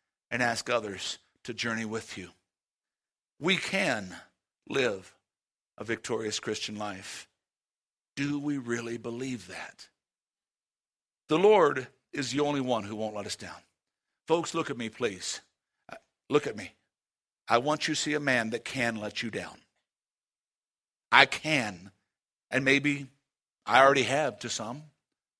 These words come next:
But if I haven't, be encouraged. I probably will sooner or later. Just a man.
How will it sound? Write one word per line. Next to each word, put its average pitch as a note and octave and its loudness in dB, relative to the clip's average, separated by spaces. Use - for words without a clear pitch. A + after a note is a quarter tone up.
But D3 2
if E3+ -2
I F#3 6
haven't, C#3+ 4
be C#3 0
encouraged. B2 -4
I A#2 -4
probably C3+ -6
will G2+ -6
sooner A2 -8
or A#2+ -6
later. F#2 -12
Just G3 0
a F#3 -6
man. F#3 -4